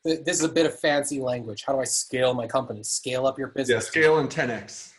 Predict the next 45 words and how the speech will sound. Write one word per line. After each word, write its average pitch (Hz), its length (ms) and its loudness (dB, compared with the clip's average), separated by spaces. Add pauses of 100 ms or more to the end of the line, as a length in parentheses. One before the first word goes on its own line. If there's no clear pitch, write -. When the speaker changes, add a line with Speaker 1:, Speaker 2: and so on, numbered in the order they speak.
(320)
Speaker 1:
Yeah, 151 280 4
okay, 139 240 2
ten 196 180 4
X, 190 160 4
my 175 140 2
fucking, 165 240 0
okay, 147 460 0
blah, 143 180 6
blah, 135 80 2
blah. 117 160 -2
What, 151 180 0
what 180 240 -2
they, 175 140 0
what 196 220 0
they 190 140 0 (100)
believe 160 560 2
is 135 120 -2
the 143 140 0
issue 135 320 -2
is 110 200 -8
lead 131 200 -4
acquisition. 107 520 -8 (960)
It's 147 380 -2 (420)
easy, 214 680 0
let's 190 240 2
say 185 240 -4
easy, 143 540 -6 (200)
lots 202 220 0
of - 20 -6
people 160 160 -4
suck - 340 0
at 123 80 -8
sales. - 560 -6
<laughs> - 40 -20
But 202 640 0
if 208 100 4
you 220 140 -2
were 240 160 4
really 285 240 6
to 262 80 2
put 233 160 4
your 196 80 4
mind 160 400 4
to 135 100 0
it, 120 220 -4